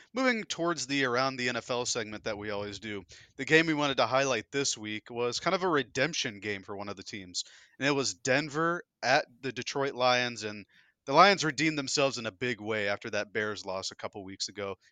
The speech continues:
And it started with, uh, Jared Goff. I believe he had five consecutive touchdown drives, uh, splitting the first and second half, and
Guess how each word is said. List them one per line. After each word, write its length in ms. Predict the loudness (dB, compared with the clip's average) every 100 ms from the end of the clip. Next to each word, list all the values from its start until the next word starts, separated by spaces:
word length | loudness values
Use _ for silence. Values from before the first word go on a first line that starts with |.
| -6
And 80 | 0
it 60 |
started 360 | 6 6 6 4
with, 300 | 4 2 0 -6
uh, 380 | -2 2 2 2 0
Jared 280 | 2 2 2
Goff. 400 | 0 0 -2 -20 _ _
I 40 |
believe 140 | -6 0
he 60 |
had 180 | 4 2
five 600 | 0 -16 -4 4 4 4
consecutive 800 | -2 -2 0 0 -2 -2 -4 -2
touchdown 480 | 0 -2 0 -4 -4
drives, 560 | -6 -4 -4 -6 -8 -8 -16 _
uh, 240 | 0 2 2
splitting 400 | 0 2 2 2
the 60 | -2
first 280 | -6 -6
and 80 | -6
second 280 | -8 -8 -6
half, 340 | 0 0 -2 -10 _ _ -2
and 300 | 2 2